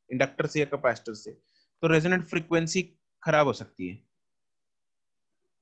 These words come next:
तो what is safest is R। आर को छेड़ने से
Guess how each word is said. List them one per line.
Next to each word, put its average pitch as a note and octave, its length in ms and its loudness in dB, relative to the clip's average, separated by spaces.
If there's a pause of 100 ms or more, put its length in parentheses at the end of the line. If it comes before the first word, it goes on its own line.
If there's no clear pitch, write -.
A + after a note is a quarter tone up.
(300)
तो B2+ 60 -6
what C3 160 0
is D3+ 160 -2
safest D#3 360 -2
is F3+ 180 -8 (160)
R। F2 120 -2 (500)
आर D3+ 260 6
को F#3+ 260 2
छेड़ने F3+ 440 4
से D#3 180 4